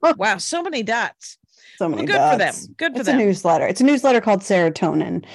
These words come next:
Speaker 1: What's
Speaker 2: Anyway.
Speaker 1: The Gentle Art of Swedish Death Cleaning? What the hell
Speaker 2: Okay.
Speaker 1: is that?
Speaker 2: Let me tell you something. Uh, it is read by the incredible English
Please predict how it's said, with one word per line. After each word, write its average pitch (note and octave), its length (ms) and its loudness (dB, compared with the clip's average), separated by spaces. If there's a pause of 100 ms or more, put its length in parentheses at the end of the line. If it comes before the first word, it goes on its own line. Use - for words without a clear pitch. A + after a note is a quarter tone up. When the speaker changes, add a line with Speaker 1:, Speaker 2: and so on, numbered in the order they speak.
(200)
Speaker 1:
What's E4+ 220 0 (160)
Speaker 2:
Anyway. A3+ 320 4
Speaker 1:
The C4+ 40 2
Gentle E4 540 0
Art C4 300 0
of A3 200 -6
Swedish B3+ 680 -6
Death G3+ 460 -8
Cleaning? - 600 -16 (120)
What - 100 -16
the - 80 0
hell A3+ 100 4
Speaker 2:
Okay. G#3+ 200 2
Speaker 1:
is D#3 40 -4
that? B3 360 -4 (280)
Speaker 2:
Let G#3 160 4
me G#3+ 80 4
tell G#3+ 160 4
you F#3+ 80 4
something. E3 500 -2 (220)
Uh, E3 280 2 (100)
it G3 160 2
is F#3 160 2
read G3 220 2
by F#3+ 140 4
the F3 120 2
incredible F3+ 460 -2
English F#3+ 280 0